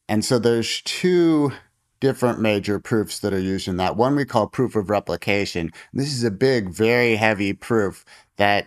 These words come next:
you've taken some starting data, either thirty-two or sixty-four gigabytes, and transformed it into a new randomish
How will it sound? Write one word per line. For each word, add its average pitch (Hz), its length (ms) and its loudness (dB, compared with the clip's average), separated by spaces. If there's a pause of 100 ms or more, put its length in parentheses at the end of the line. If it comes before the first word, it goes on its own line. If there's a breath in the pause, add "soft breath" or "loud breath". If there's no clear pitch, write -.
(160)
you've 107 320 -2
taken 120 640 0
some 120 360 0
starting 113 560 0
data, 92 500 0
either 95 300 -2
thirty-two 107 580 -2
or 95 100 0
sixty-four 95 640 -6
gigabytes, 92 640 -2 (200 loud breath)
and 110 160 -2
transformed 123 720 0
it 104 100 -2
into 98 540 -2 (260 soft breath)
a 117 100 2
new 120 840 2 (240)
randomish 110 1120 0